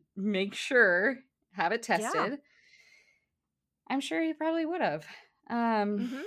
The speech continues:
Speaker 1: I don't know him. I'm making a lot of excuses for a man I truly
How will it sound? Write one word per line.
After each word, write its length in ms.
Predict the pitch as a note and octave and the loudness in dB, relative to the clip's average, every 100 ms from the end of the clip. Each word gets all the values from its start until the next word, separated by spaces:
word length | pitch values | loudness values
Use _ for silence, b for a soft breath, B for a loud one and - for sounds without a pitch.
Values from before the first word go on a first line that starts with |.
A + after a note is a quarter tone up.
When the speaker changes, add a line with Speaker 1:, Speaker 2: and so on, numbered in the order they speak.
| B B B B B - | B B B B B -6
Speaker 1:
I 140 | A3+ | -2
don't 160 | F#3+ - | -2 -4
know 160 | D3 C#3+ | -6 -8
him. 340 | E3+ D3 D#3 - | -8 -8 -10 -10
I'm 180 | - B3 | -4 0
making 320 | A#3 G#3 G3+ | 2 0 -2
a 80 | F#3 | -2
lot 200 | F3+ D#3+ | 2 2
of 100 | D3+ | 0
excuses 520 | D3+ - - D3+ F3 | -8 -14 -12 -10 -10
for 120 | - D#3 | -10 -8
a 40 | |
man 240 | D#3 D3 | -6 -6
I 160 | D3 D3+ | -8 -10
truly 400 | - - E3 D3 | -10 -4 -2 2